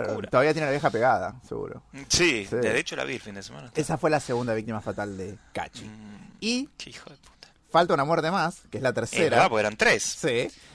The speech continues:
Speaker 2: La tercera víctima del funesto episodio no fue identificada por las crónicas de aquel tiempo, pero el relato señala que se trató de un hombre que sufrió un ataque cardíaco al ver la totalidad
Speaker 1: Ah, bueno.
Speaker 2: del episodio desarrollado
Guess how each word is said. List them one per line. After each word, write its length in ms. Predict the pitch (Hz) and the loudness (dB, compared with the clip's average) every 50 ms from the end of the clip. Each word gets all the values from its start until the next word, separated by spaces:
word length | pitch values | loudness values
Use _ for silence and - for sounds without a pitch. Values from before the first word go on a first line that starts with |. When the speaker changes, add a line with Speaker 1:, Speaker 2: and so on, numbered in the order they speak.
| - - - _ _ 131 | -20 -20 -20 _ _ 2
Speaker 2:
La 260 | 147 139 147 147 147 - | 6 8 10 10 8 8
tercera 260 | 156 151 - 214 202 | 4 2 2 2 2
víctima 240 | 208 196 226 202 180 | 2 2 2 0 0
del 80 | 165 | 0
funesto 360 | 131 147 156 151 185 190 - | 0 -2 -2 -2 -2 -2 -2
episodio 440 | 160 131 147 127 - 190 190 185 175 | -2 -2 -4 -6 -4 -2 -2 0 0
no 100 | 180 202 | 0 -2
fue 200 | 175 - 247 254 | 0 0 0 0
identificada 500 | 240 202 220 165 156 175 - 220 214 202 | 2 0 -2 -2 -2 2 6 6 6 6
por 160 | - 180 160 | 6 4 2
las 100 | 160 156 | 2 0
crónicas 380 | - - 196 196 196 170 185 165 | -2 -4 -4 -4 -2 0 2 4
de 60 | 160 156 | 4 4
aquel 240 | 135 165 160 156 | 2 2 -2 -2
tiempo, 260 | - 202 220 202 202 170 | -2 -2 0 0 0 0
pero 180 | 160 151 139 | 2 0 0
el 40 | 135 | 2
relato 300 | 143 147 156 175 - 165 | 2 0 0 0 -2 -4
señala 340 | 127 156 160 165 175 175 156 | -6 -6 -6 -2 0 0 0
que 80 | 139 | -2
se 140 | 127 - 135 | -4 -8 -6
trató 320 | 110 - 160 160 - 170 170 | -2 -2 -2 0 0 -2 -2
de 60 | 170 | 0
un 120 | 170 196 | 0 0
hombre 240 | 240 226 214 208 185 | 0 0 0 0 -2
que 80 | 147 135 | -2 -4
sufrió 280 | - 147 - 220 233 214 | -6 -4 -4 -4 -2 -2
un 40 | |
ataque 280 | 190 - 254 262 330 302 | 0 0 0 -2 -2 0
cardíaco 580 | - 175 160 180 226 247 240 208 180 214 208 - | 2 4 4 4 4 2 2 2 0 0 0 2
al 140 | 156 156 | 2 2
ver 120 | 185 208 214 | 2 2 4
la 120 | 202 180 156 | 4 2 2
totalidad 580 | - 156 - - 143 143 156 165 - 233 240 | 2 0 2 2 2 2 2 8 10 10 10
Speaker 1:
Ah, 100 | - 240 202 | 10 8 4
bueno. 100 | 202 190 | 2 2
Speaker 2:
del 140 | 160 160 | 4 4
episodio 480 | 170 135 - - 202 - 349 359 269 - | 4 2 2 0 2 4 4 8 10 10
desarrollado 880 | 226 196 180 156 165 165 156 160 160 - 214 190 185 185 190 202 233 | 10 10 10 10 8 8 10 6 6 6 8 10 10 10 10 8 6